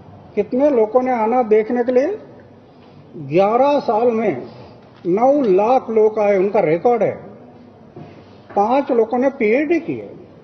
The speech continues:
तो गांधी जी की, मेरे जीवन में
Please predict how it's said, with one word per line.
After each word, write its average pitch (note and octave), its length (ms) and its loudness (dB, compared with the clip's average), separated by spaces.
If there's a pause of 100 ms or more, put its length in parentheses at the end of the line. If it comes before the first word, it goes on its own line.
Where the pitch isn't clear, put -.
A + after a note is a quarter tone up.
(540)
तो A#3+ 80 -2
गांधी F#3+ 360 2
जी C#4 140 -2
की, F4 420 -2 (300)
मेरे G#3 380 2
जीवन C4 260 0
में G#3 420 -2